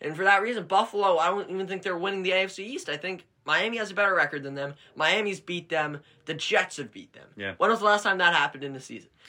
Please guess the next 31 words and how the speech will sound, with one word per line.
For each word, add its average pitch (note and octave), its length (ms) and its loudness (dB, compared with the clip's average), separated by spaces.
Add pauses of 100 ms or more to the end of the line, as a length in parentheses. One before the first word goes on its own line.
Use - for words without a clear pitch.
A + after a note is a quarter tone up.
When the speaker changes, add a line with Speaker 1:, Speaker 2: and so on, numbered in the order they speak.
(100)
Speaker 1:
And F3+ 160 2
I, G3 180 6
I F3 160 2
put - 400 0
a E3 60 0
lot F3 200 4
of E3+ 40 -4
that E3+ 160 2
blame. G3 300 0
Obviously, D#3 680 -2 (240)
you E3 120 -10
can't F#3+ 240 -2
put F3 180 -4
all D3 220 -4
the D#3 80 -4
blame D3 360 -4
for C#3+ 140 -10
losses C3 480 -2
on B2+ 100 -4
one B2 140 -6
player. F3 300 -4 (280)
I E3 60 -14
put F3+ 140 -4
a - 20 2
lot D3+ 200 4
of F3 40 0
that F3 180 4
blame G3+ 240 -4
on G#3 100 0
Josh G3+ 280 0
Allen, A3 300 -6